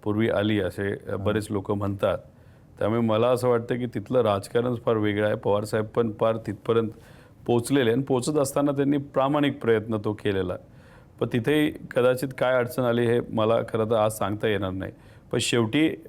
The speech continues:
Speaker 1: तिथे जर कोणी आजपर्यंत टिकू शकला असेल, ठीक आहे, त्या पोझिशनपर्यंत जाऊ शकले नसतील, प्राईम मिनिस्टर जाऊ शकले नसतील,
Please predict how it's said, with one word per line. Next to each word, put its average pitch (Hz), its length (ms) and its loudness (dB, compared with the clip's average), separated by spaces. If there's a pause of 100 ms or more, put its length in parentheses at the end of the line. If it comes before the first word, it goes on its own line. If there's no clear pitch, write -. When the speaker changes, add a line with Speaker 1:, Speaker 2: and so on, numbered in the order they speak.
(640)
Speaker 1:
तिथे 143 440 2 (240)
जर 131 180 2
कोणी 139 260 0
आजपर्यंत 123 500 0
टिकू 117 240 -2
शकला 104 340 -2
असेल, 98 220 -4
ठीक 139 200 -4
आहे, 110 80 0
त्या 123 400 2 (500)
पोझिशनपर्यंत 147 640 2
जाऊ 117 180 4
शकले 104 320 -2
नसतील, 95 280 -8
प्राईम 107 260 -2
मिनिस्टर 131 260 0
जाऊ 104 220 0
शकले 101 300 -6
नसतील, 98 400 -10